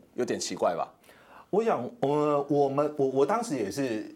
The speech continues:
Speaker 2: 因为我自己有两个小孩啊，
Speaker 1: 嗯。
Speaker 2: 所以如果说现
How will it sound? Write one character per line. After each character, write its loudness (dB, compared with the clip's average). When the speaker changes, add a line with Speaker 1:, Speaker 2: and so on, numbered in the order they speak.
Speaker 2:
因 -2
为 2
我 0
自 0
己 -6
有 4
两 0
个 -8
小 -8
孩 -14
啊， -18
Speaker 1:
嗯。 0
Speaker 2:
所 2
以 6
如 6
果 4
说 0
现 -2